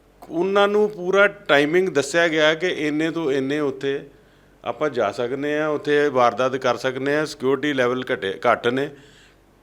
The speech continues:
ਦੇਖੋ, ਇੱਕ ਜਦੋਂ ਨਾਰਮਲ ਹੋਣਾ ਸ਼ੁਰੂ ਹੋ ਜਾਂਦਾ, ਸਿਚੁਏਸ਼ਨ ਨਾਰਮਲ ਹੋਣੀ ਸ਼ੁਰੂ ਹੋ ਜਾਂਦੀ। ਪਿਛਲੇ ਦੋ, ਤਿੰਨ, ਚਾਰ ਸਾਲ ਤੋਂ ਕੋਈ ਇਹੋ ਜਿਹੀ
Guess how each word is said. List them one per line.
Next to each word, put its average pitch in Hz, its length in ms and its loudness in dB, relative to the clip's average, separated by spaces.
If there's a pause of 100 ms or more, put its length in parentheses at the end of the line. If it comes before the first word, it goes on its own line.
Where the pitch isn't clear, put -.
(260)
ਦੇਖੋ, 196 260 -2
ਇੱਕ 190 180 -4
ਜਦੋਂ 175 320 0
ਨਾਰਮਲ 143 420 0
ਹੋਣਾ 143 240 0
ਸ਼ੁਰੂ 147 260 -6
ਹੋ 156 100 2
ਜਾਂਦਾ, 120 240 -2
ਸਿਚੁਏਸ਼ਨ 135 400 -6
ਨਾਰਮਲ 127 380 -2
ਹੋਣੀ 131 180 -2
ਸ਼ੁਰੂ 123 200 -8
ਹੋ 131 100 -4
ਜਾਂਦੀ। 107 220 -6
ਪਿਛਲੇ 123 280 -8
ਦੋ, 107 220 -8
ਤਿੰਨ, 110 200 -8
ਚਾਰ 107 240 -4
ਸਾਲ 104 220 -6
ਤੋਂ 113 120 -10
ਕੋਈ 117 240 -8
ਇਹੋ 117 160 -6
ਜਿਹੀ 117 200 -10